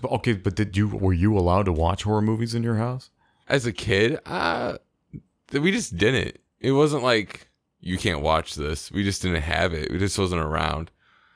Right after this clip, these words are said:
Speaker 2: But, like, uh, movies that scare me, like, even now, like, that will, like, put me on edge, but is, like, things that could actually happen.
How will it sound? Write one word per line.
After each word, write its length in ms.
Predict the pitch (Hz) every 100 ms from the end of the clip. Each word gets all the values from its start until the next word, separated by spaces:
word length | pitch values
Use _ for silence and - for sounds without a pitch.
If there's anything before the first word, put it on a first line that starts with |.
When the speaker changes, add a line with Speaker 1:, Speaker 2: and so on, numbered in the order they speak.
| _ _ _ _ _ _ -
Speaker 2:
But, 140 | 104
like, 400 | 104 98 - - _ -
uh, 480 | 104 95 85 82 85
movies 380 | 101 127 123
that 260 | 101 95 85
scare 300 | - - 101
me, 220 | 92 80
like, 200 | 80 78 -
even 260 | 113 90
now, 320 | 78 90 87 78
like, 440 | 82 78 78 - -
that 160 | 87 82
will, 140 | 80
like, 160 | 80 82
put 160 | - 73
me 120 | 82
on 180 | 78 76
edge, 340 | 76 85 -
but 120 | 82 -
is, 160 | 87 90
like, 160 | 85 -
things 220 | 113 104
that 180 | 95 -
could 160 | 95
actually 380 | 76 80 - 58
happen. 540 | 76 57 - - -